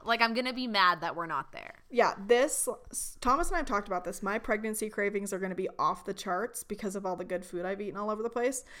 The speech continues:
Speaker 2: And the Phuket noodles are going to be top of
Speaker 1: Mm.
Speaker 2: my list.
Speaker 1: Oh,
Speaker 2: I
Speaker 1: wow.
Speaker 2: will only ever go back to Phuket. I mean, we stayed in an okay hotel, and, like, the beach was okay. Like, it wasn't anything,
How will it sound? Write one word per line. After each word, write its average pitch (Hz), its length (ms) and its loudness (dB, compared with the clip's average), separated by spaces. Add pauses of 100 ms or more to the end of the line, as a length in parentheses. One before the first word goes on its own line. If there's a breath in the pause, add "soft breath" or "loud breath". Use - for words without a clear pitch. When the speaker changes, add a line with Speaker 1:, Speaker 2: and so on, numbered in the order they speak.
(280 loud breath)
Speaker 2:
And 220 180 4
the 214 80 2
Phuket 247 560 2
noodles 220 640 0
are 202 140 0
going 196 220 0
to 190 40 -4
be 185 100 -6
top 196 220 -2
of 196 60 -2
Speaker 1:
Mm. 175 60 -4
Speaker 2:
my 175 100 -2
list. 160 420 -4 (640 soft breath)
Speaker 1:
Oh, 185 240 -4
Speaker 2:
I 247 220 12
Speaker 1:
wow. 285 80 4
Speaker 2:
will 285 220 8
only 247 320 4
ever 220 180 6
go 214 100 4
back 202 220 2
to - 60 -10
Phuket. 202 560 -2 (100)
I 254 80 2
mean, 269 180 4
we 285 120 2
stayed 277 320 0
in 269 80 2
an 262 200 2
okay 226 440 8
hotel, 196 640 2
and, 190 120 -2
like, 202 140 -2
the 214 80 0
beach 233 280 -4
was 226 220 0 (160)
okay. 202 680 2
Like, 220 180 0
it 240 100 4
wasn't 285 320 2
anything, 214 560 -2